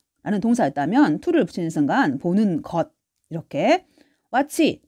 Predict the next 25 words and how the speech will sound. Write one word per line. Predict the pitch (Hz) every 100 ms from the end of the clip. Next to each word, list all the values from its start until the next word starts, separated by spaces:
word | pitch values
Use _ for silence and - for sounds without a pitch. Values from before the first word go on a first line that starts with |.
| _ _
동사였지만 | 262 277 233 151 165 160 226 311
아이엔지를 | 160 208 202 170
붙이면서 | - 160 143 180 185 120
보는 | - 170 175 151 -
것. | 160 127 _ _ _ _ _ _ _ _ -
그래서 | 156 240 320 247
뭐뭐 | 180 214
하는 | 214 220
것으로 | 202 151 170
바뀝니다. | - - 170 156 170 285 _ -
라는 | 147 160
것까지. | - 220 151 208 370 - _ -
오늘은 | 220 311 370 165 -
얘가 | 202 285 269 180 226 131
주어 | - 208 285 339
자리에 | 226 180
들어가는 | 180 180 160
것을 | 277 214
공부할 | 156 165 190 247
거야. | 240 214 139 147 262 359 _ _ _ _ _ -
자, | 190
그럼 | 170 233
예문 | 277 349
한번 | 247 165
봐볼까요? | 160 147 135 127 220 339